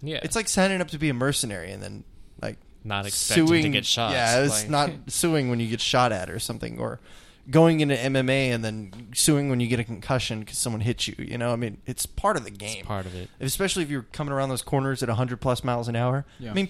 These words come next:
Speaker 2: people die in wrecks at thirty on the streets. I mean, you seriously don't think you,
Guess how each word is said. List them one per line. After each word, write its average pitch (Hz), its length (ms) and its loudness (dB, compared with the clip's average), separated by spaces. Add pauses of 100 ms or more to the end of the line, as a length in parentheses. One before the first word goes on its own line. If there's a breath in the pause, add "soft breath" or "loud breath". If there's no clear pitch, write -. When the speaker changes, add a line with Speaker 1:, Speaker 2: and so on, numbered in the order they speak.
Speaker 2:
people 302 280 -2 (100)
die 220 240 2
in 214 240 -2
wrecks 202 320 0
at 170 100 -2
thirty 175 600 -2
on 143 180 -2
the 127 80 -2
streets. 127 720 -6
I - 20 -8
mean, 120 140 -6
you 127 80 -2
seriously 139 400 -2
don't 127 260 -4
think 131 220 -4
you, 123 100 -10